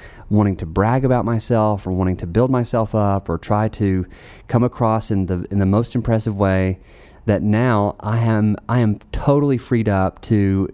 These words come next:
just b-, boast in the cross, I think is, is how Paul would say it, like, boast in the cross of Christ, no longer in ourselves. And so, yeah, there's, there's a real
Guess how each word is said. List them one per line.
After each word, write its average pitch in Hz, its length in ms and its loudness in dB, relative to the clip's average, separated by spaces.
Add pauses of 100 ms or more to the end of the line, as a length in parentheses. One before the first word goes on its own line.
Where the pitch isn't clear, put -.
just 104 340 -2 (320)
b-, 101 260 -4 (520)
boast 117 480 0
in 110 160 0
the 98 60 -2
cross, - 540 -2
I 95 80 -2
think 95 220 0
is, - 240 -4 (100)
is 104 160 -6
how 95 140 0
Paul 92 280 -2
would 85 140 -6
say 80 180 -6
it, 78 60 -6
like, 92 180 -4
boast 104 360 0
in 110 60 0
the 101 60 0
cross 101 280 -2
of 90 80 -6
Christ, 104 340 -2
no 98 160 2
longer 92 300 0
in 90 140 -2
ourselves. - 640 -4 (460)
And 98 140 2
so, 95 500 0 (360)
yeah, 139 220 2
there's, 104 200 -2
there's 113 180 0
a 110 60 2
real 113 380 0